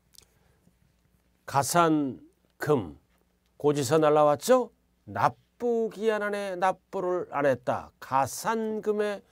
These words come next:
중요 용어는 뭐다? 납부 기한. 그래서 납부 기한까지 납부를 안 하면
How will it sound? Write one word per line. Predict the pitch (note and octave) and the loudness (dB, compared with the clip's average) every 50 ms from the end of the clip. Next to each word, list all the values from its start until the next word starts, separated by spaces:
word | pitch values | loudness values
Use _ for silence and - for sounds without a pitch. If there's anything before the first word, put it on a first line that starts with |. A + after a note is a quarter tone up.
| _ _ _ _ _ | _ _ _ _ _
중요 | - - F#3 F#3 F#3 F#3 F3+ F3+ F3 | 0 0 2 2 4 4 4 6 6
용어는 | F3 E3+ D#3+ D#3+ E3 F#3+ G#3 | 6 4 4 2 2 2 0
뭐다? | G3 E3+ D3 B2 B2 A#2 | 2 0 0 0 0 -4
납부 | A#2+ D#3+ A3 A#3 - C4 A#3+ | 0 0 0 0 0 -6 -4
기한. | F3 F3 C#3 C#3+ D3 B2+ G#2+ - _ _ _ _ _ _ _ _ | -2 0 0 0 0 -2 -4 -12 _ _ _ _ _ _ _ _
그래서 | - D3 D3+ C3 - E3+ D#3 D3 B2 - _ _ _ _ _ _ _ | 4 4 4 6 8 8 8 6 6 0 _ _ _ _ _ _ _
납부 | - A#2 C3+ C#3+ C#3 - _ _ - D3+ C#3+ D3 C3+ | 4 6 6 6 6 2 _ _ -4 -2 0 0 0
기한까지 | A#2 C3 C#3 C#3 C#3 C3 B2+ C3 - C3 B2 - C3+ C3+ A#2 | 0 0 0 0 0 -2 -6 -6 -6 -8 -6 -4 -4 -4 0
납부를 | G#2 A2 D#3 E3 - _ _ _ _ _ - A3+ A3 G#3 G#3+ G#3 G#3 G3+ F#3+ - - _ _ | 2 2 2 2 0 _ _ _ _ _ -6 -4 0 0 2 2 2 -2 -2 -6 -10 _ _
안 | C3+ D3 D3+ | 0 4 4
하면 | C#3+ C3+ C3 B2 A2 F#2+ - | 4 4 4 4 2 0 -2